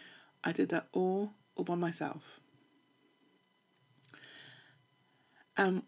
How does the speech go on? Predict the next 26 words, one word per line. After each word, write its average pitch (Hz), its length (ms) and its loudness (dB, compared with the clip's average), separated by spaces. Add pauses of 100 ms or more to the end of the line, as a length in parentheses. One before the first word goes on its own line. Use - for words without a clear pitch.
the 180 140 -2
moment 240 560 4
I 190 80 0
realised 165 880 -2 (400)
that 175 60 -2
the 170 160 -2 (100)
only 220 540 4
authority 180 960 -2 (540)
they 175 180 0
had 185 240 -2
over 170 240 -2
me 202 280 -4 (120)
was 180 120 -14
the 170 120 -2
authority 190 440 -4
that - 120 -6
I 185 80 -4
chose 175 280 -4
to - 100 -16
give 170 220 -4
them, 185 260 -4 (840)
everything 180 400 2 (140)
shifted. 156 580 -6 (3750)
Because 202 220 -2
then 190 100 4
it, - 200 -2